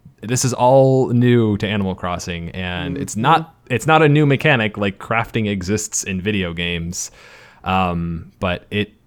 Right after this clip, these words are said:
Speaker 1: works incredibly well. Um, and the way that it's balanced is that, like, you can't, you can't mine your rocks on your island more than once a day,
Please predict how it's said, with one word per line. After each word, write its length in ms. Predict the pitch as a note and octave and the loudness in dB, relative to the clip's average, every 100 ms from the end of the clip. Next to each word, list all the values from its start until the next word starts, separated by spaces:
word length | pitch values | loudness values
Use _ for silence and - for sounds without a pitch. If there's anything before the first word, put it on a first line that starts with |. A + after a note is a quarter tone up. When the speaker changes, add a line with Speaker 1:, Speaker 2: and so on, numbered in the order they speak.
| _ - | _ -14
Speaker 1:
works 480 | F#2 G2+ A#2 - | -6 -2 -2 -4
incredibly 480 | G#2 F#2 F#2+ F2+ E2+ | -6 -4 -4 -4 -8
well. 380 | D#2+ C#2+ B1+ - _ - | -10 -10 -12 -18 _ -16
Um, 840 | D2+ D#2+ D#2+ D#2+ D#2 D2+ D2+ F#2 - _ - | -12 -10 -10 -10 -10 -12 -14 -16 -20 _ -12
and 680 | F2 F2 F2 E2+ E2 E2 - _ _ _ _ _ _ _ _ - | -8 -8 -8 -8 -8 -10 -14 _ _ _ _ _ _ _ _ -14
the 220 | F#2+ F#2+ | -10 -8
way 420 | F2+ F2+ F#2 F#2+ | -8 -6 -4 -2
that 140 | F#2 F#2 | -2 -4
it's 220 | - - | -4 -10
balanced 920 | G#2 - E2+ F#2 G#2 A2+ A2+ G2+ - | -12 -8 -4 -2 0 0 0 -2 -6
is 200 | F#2 F2+ | -6 -6
that, 220 | F2+ - | -8 -8
like, 240 | F#2 F2+ - - - | -8 -10 -14 -20 -10
you 160 | A2 G#2+ | -4 -4
can't, 680 | - B2 A#2 G#2 - - - _ _ _ _ _ - | -2 -2 0 -4 -8 -12 -14 _ _ _ _ _ -6
you 100 | A#2+ | -4
can't 260 | - C#3+ A#2 | 0 0 0
mine 420 | A2 A2+ A#2 G#2+ | 0 2 2 2
your 240 | G#2 G2+ | 2 2
rocks 280 | G2 G2 - | 0 -2 -2
on 140 | G2+ F#2 | -4 -2
your 140 | E2+ | -4
island 340 | F2+ F2+ F2 | -4 -4 -6
more 160 | F2 F2+ | -6 -6
than 160 | E2+ E2+ | -6 -8
once 240 | E2+ - | -10 -10
a 40 | |
day, 440 | F2 G#2+ G#2+ G2 | -6 -4 -2 -4